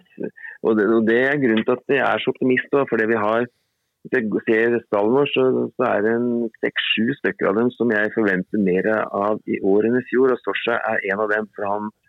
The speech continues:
kom tilbake etter en, eh, korsbåndskade og var rusten på våren i fjor, kom seg ut i sesongen, men ser mye tryggere ut nå. Nå har han den autoriteten og, og den arrogansen, eh, tilstedeværelsen hans, eh, han også, så,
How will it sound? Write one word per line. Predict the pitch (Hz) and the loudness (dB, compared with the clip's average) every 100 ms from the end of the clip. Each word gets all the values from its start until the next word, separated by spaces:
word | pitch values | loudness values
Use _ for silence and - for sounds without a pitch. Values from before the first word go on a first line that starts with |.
| _ - | _ -4
kom | 120 | -2
tilbake | 139 101 90 - | 0 0 0 -2
etter | 101 107 | 0 0
en, | 104 | 2
eh, | 104 104 | 0 0
korsbåndskade | - 104 - 92 98 110 | -2 -4 -4 -2 0 2
og | 117 101 | 2 2
var | 92 101 101 - 101 | 2 0 -2 -2 -2
rusten | 104 - - 123 139 | -2 -6 -8 -4 -2
på | 131 | 0
våren | 117 104 113 | 2 2 2
i | 120 | 2
fjor, | 143 156 _ _ _ | 0 0 _ _ _
kom | - 104 107 | -4 -2 0
seg | 127 110 | 0 0
ut | 113 | -2
i | |
sesongen, | 117 110 117 139 | 0 0 2 0
men | 135 113 113 - | 0 0 -2 -2
ser | 98 | 0
mye | 113 110 113 101 98 | 2 2 2 2 0
tryggere | 95 87 85 101 | 0 0 0 0
ut | 95 | 0
nå. | 104 104 - _ _ _ | 0 0 -6 _ _ _
Nå | - 113 | -2 0
har | 101 | 2
han | 98 | 0
den | 101 | -2
autoriteten | 95 101 98 - 90 90 - 107 | 0 -2 -2 -2 -2 -2 -4 0
og, | 101 98 98 _ _ _ _ - | 2 2 -2 _ _ _ _ -4
og | |
den | 104 107 | -2 0
arrogansen, | 101 107 98 95 95 - 120 117 107 - | 0 2 0 -2 -4 -4 -2 -2 -4 -4
eh, | 101 101 101 101 98 98 - - | 0 0 0 0 0 -2 -4 -6
tilstedeværelsen | 101 104 87 90 90 110 | -2 -2 0 -2 -2 -2
hans, | 98 101 - | -2 -4 -6
eh, | - 101 98 95 | -6 -4 -2 -4
han | 95 101 | -2 -2
også, | 92 117 117 | -2 -2 0
så, | 110 | 0